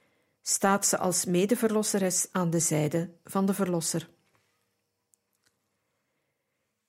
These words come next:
Dat Edith de heilige maagd al dus beschouwt en zo ook met haar leeft, betekent helemaal niet dat Maria voor haar Christus enigszins in de schaduw zou stellen.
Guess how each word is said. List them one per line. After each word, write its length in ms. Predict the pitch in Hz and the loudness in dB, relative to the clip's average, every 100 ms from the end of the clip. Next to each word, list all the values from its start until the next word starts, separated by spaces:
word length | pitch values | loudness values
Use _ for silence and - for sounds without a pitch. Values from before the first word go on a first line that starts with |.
| _ _ _ _ | _ _ _ _
Dat 280 | 175 208 - | 0 0 2
Edith 460 | 240 254 240 220 - | 2 4 2 -2 -2
de 60 | |
heilige 440 | 170 170 196 226 190 | 0 2 2 2 0
maagd 340 | 180 175 - | 0 -2 -4
al 240 | 185 175 165 | -2 -2 0
dus 280 | 254 254 | 0 0
beschouwt 640 | - 180 - 190 190 240 - | -2 -2 0 2 2 0 -2
en 200 | 190 170 | -2 -2
zo 260 | - 214 214 | 2 2 2
ook 220 | 202 180 | 0 0
met 240 | 175 220 | -2 -2
haar 180 | 202 175 | -2 -2
leeft, 440 | 170 208 240 - - _ _ _ _ _ | 0 0 -2 -8 -20 _ _ _ _ _
betekent 480 | 214 262 262 233 190 | 0 2 2 2 0
helemaal 360 | 196 190 175 | 2 2 4
niet 460 | 175 202 269 269 - | 4 4 4 0 -4
dat 240 | 185 185 | -4 -2
Maria 440 | 170 175 196 196 185 | -2 0 2 0 0
voor 260 | 175 180 | -2 -2
haar 300 | 170 170 170 - | -2 -2 -2 -4
Christus 640 | 202 220 - - 196 - - | -6 -2 -2 -2 -2 -2 2
enigszins 580 | 208 240 226 - 208 - | 2 4 0 0 0 0
in 120 | 214 | 0
de 100 | 208 | 2
schaduw 500 | - - 240 208 165 | 2 2 0 2 0
zou 220 | 151 156 | 0 -2
stellen. 420 | - - 160 160 | -2 -2 -4 -4